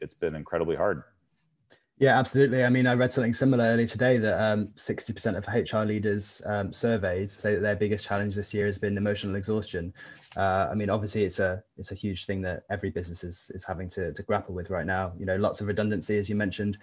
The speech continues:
Speaker 2: quick change management. Um, it's a lot to deal with. Um, and moving to, um, more towards an organizational level, what do you think the main knock-on effects of this are? I mean, it's, you know, it's such a nebulous topic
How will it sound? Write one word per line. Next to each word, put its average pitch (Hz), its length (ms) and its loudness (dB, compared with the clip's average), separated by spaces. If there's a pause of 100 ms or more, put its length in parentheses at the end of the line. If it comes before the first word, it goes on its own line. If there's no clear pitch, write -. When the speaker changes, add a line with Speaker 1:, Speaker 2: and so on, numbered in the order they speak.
(160)
Speaker 2:
quick - 220 0
change 113 320 2
management. 110 480 2 (260)
Um, 98 280 2
it's - 100 -12
a 131 40 4
lot 104 120 4
to 110 80 -4
deal 123 160 6
with. 98 200 2 (220)
Um, 107 420 0 (380)
and 127 260 4 (460)
moving 143 380 10
to, 131 240 4 (180)
um, 120 260 4
more 127 220 6
towards 117 380 2
an 110 80 2
organizational 104 920 -2
level, 87 460 -4 (320)
what 117 160 2
do 120 80 6
you 117 80 6
think 113 240 0
the 113 60 0
main 110 200 4
knock-on 101 300 -2
effects - 300 -6
of 90 60 -4
this 101 160 -4
are? 92 280 0
I 87 60 -2
mean, 98 160 -2
it's, - 180 -6 (280)
you 107 40 -4
know, 98 80 0
it's 98 220 -2
such - 260 -2
a 113 80 2
nebulous 107 640 0
topic - 560 -6